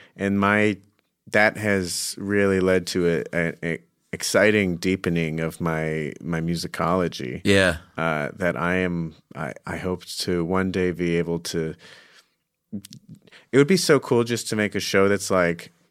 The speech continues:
Speaker 1: cool images and cool music. Just to
Speaker 2: Uh-huh.
Speaker 1: g-, to, just like, uh,
Speaker 2: Yeah.
Speaker 1: remember that show Liquid Television?
Speaker 2: Oh,
Speaker 1: That,
Speaker 2: yeah, yeah.
Speaker 1: yeah, yeah,
Speaker 2: Uh-huh.
Speaker 1: something like, I would
Speaker 2: M T V.
Speaker 1: love to do something like that.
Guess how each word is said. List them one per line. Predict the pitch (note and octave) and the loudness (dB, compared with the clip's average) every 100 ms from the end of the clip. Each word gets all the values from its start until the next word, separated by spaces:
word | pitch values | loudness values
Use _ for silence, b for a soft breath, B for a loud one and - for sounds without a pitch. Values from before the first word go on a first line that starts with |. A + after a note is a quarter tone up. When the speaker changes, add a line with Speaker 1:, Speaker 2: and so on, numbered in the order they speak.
| _ - | _ -14
Speaker 1:
cool | - G#2 G2 | -2 2 2
images | F#2 F2+ F2 E2+ E2 | 2 -2 0 -2 -2
and | E2+ | -6
cool | E2+ F2+ E2 | -6 -4 -2
music. | E2 D#2 D2 - | -2 -4 -6 0
Just | G2 F2 | 2 2
to | F2+ | 0
Speaker 2:
Uh-huh. | |
Speaker 1:
g-, | - - | -4 -6
to, | A2 | -4
just | F#2 A2+ - | 0 0 2
like, | A2+ G2+ - | 2 2 2
uh, | F#2+ | 4
Speaker 2:
Yeah. | F2+ E2+ - | 4 4 0
Speaker 1:
remember | G2 G2+ G#2 G2+ | 0 2 2 2
that | F#2+ E2+ | 2 0
show | - G2 F#2 F#2 F2 | -2 2 4 4 4
Liquid | F#2 - F#2 | 0 0 -2
Television? | - F#2+ F#2 F#2+ F#2 G2+ | 2 2 2 0 -2 0
Speaker 2:
Oh, | F#2+ | 2
Speaker 1:
That, | A2+ | 4
Speaker 2:
yeah, | A2+ | 2
yeah. | G2+ | 2
Speaker 1:
yeah, | F#2+ F2 | 2 0
yeah, | E2 E2 | 0 0
Speaker 2:
Uh-huh. | F#2 | 2
Speaker 1:
something | G#2+ G2+ | 0 0
like, | F#2+ G#2 | 0 2
I | |
would | A#2+ | 4
Speaker 2:
M | |
T | A2 | 4
V. | |
Speaker 1:
love | G#2+ A2 | 2 2
to | F#2 | -2
do | F2 | -2
something | - D2 C2 | -2 -4 -4
like | D2 - | -8 -6
that. | C#2+ B1 | -6 -6